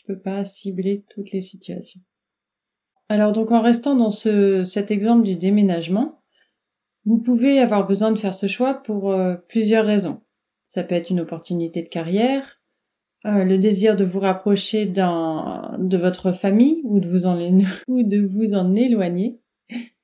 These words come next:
ou juste peut-être pour un changement de décor. Voilà, quelle que soit la raison, voilà, vous êtes face à un choix, déménager ou non.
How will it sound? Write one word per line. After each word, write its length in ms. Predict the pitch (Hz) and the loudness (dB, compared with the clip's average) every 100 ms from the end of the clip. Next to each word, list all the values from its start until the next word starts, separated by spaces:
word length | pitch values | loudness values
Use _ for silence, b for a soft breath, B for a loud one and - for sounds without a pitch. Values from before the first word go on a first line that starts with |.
| _ _ _ _ - | _ _ _ _ 0
ou 280 | 226 226 | 2 2
juste 340 | 208 220 226 - | 2 0 -2 -6
peut-être 400 | - 196 - 180 | -6 -4 -2 -4
pour 140 | - 185 | -6 -6
un 40 | |
changement 400 | 175 190 180 185 | -4 -4 -2 0
de 80 | 185 | 0
décor. 400 | 170 160 - - _ _ _ _ _ _ | 0 -4 -10 -14 _ _ _ _ _ _
Voilà, 160 | 175 185 180 | -18 -16 -12
quelle 160 | 196 | -10
que 80 | 185 | -8
soit 240 | 185 196 180 | -6 -4 -2
la 140 | 165 | -4
raison, 580 | 170 165 160 175 180 208 _ 202 190 | -6 -10 -10 -8 -8 -10 _ -10 -8
voilà, 380 | 185 185 185 - - | -6 -6 -6 -10 -8
vous 80 | 180 | -8
êtes 140 | 180 | -4
face 240 | 214 214 | -4 -4
à 60 | 180 | -6
un 80 | 165 | -8
choix, 520 | 160 - 175 180 208 - | -10 -10 -10 -10 -12 -10
déménager 720 | 185 175 170 180 175 214 - | -8 -8 -8 -8 -6 -8 -4
ou 80 | 208 | -2
non. 220 | 180 165 | -2 -6